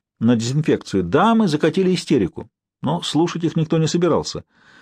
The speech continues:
В этом месте рассказа преподавательница оживилась,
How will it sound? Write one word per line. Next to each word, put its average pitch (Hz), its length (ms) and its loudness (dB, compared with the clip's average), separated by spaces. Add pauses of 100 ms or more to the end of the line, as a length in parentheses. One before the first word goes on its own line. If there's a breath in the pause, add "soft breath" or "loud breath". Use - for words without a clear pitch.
(420 soft breath)
В 85 100 -6
этом 120 220 2
месте 156 280 2
рассказа 147 460 2
преподавательница 107 760 0
оживилась, 104 640 -2